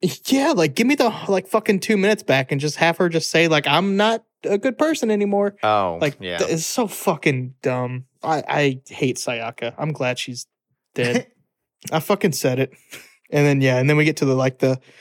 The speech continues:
Speaker 1: like, <laughs> I was, like, following this conversation with the mom, and I was like, "Yeah, this is pretty cool. Uh-huh." I was like, "Wait, where are we going? <laughs> Hold on, chill." <laughs>
Speaker 2: No, it's all great, I think. Kinda.
Speaker 1: I, I mean,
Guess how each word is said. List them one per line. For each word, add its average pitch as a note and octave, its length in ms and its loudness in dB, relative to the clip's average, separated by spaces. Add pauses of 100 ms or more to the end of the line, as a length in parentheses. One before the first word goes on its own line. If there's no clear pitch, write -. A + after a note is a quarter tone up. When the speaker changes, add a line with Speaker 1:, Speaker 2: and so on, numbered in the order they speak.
(400)
Speaker 1:
like, D3 200 0
<laughs> - 720 0
I A#3+ 140 2
was, A#3 360 -2
like, F#3 220 0
following D#3+ 340 2
this D#3 360 -4
conversation D3+ 720 0
with C#3 140 -6
the C#3 100 -2
mom, C3 400 -2
and C3+ 100 -6
I C3 60 -2
was C3+ 100 -4
like, C#3 160 -4
"Yeah, F4+ 400 2 (420)
this - 220 0
is D#4 100 -2
pretty E4+ 280 0
cool. A#3+ 480 0 (360)
Uh-huh." G#3+ 480 2
I G3+ 80 2
was F#3+ 120 4
like, F#3 100 0
"Wait, F3+ 160 2
where C#3+ 160 2
are F#3 40 2
we G#3+ 80 0
going? G#3+ 300 2 (300)
<laughs> - 300 -20
Hold B3+ 120 2
on, G3+ 200 2 (160)
chill." F3+ 340 2 (180)
<laughs> - 120 0 (360)
Speaker 2:
No, C#4 240 2
it's A3+ 120 0
all E4+ 140 4
great, D3+ 320 2
I G#3 160 4
think. D#3+ 400 -2 (380)
Kinda. E3+ 600 2
Speaker 1:
I, E3 60 2
I F3 40 0
mean, E3+ 180 -4